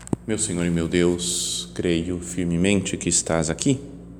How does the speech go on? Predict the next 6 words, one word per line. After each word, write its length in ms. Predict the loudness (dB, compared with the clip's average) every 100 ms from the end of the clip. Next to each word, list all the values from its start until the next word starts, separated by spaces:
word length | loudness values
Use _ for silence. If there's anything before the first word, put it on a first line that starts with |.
| -18 -18 -18 -18 -18 -18 -18 -18 -18 -18 -18 -18 -18 -16 -16 -8
que 80 | 0
me 100 | 2
vês, 1000 | 6 8 8 6 4 4 2 0 -2 -6 -14 -6
que 80 | 2
me 140 | 6
ouves. 880 | 8 8 6 4 -2 -2 -2 -2 -6